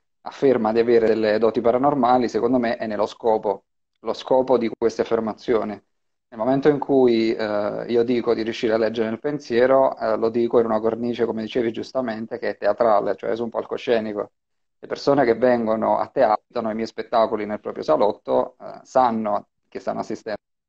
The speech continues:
a uno spettacolo teatrale. E anche se,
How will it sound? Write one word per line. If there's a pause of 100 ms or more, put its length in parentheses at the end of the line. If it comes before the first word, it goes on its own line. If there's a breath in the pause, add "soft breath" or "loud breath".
(1120)
a
uno
spettacolo
teatrale. (540)
E
anche
se,